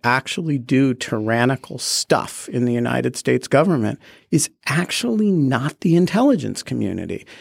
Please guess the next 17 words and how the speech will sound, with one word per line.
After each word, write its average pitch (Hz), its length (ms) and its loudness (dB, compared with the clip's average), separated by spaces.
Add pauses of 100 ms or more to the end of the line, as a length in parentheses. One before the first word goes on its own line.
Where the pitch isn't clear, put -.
(120)
And 131 100 0
it's 127 120 -4
not 147 340 4
an 190 140 4
accident 160 840 -4 (380)
that 139 220 2
the 139 100 4
intelligence 143 640 2
community 127 680 2 (640)
has 131 260 0
been 139 160 2
something 147 400 2
he 139 160 2
has 151 140 2
had 123 260 0
to 170 160 -4
attack. - 600 -6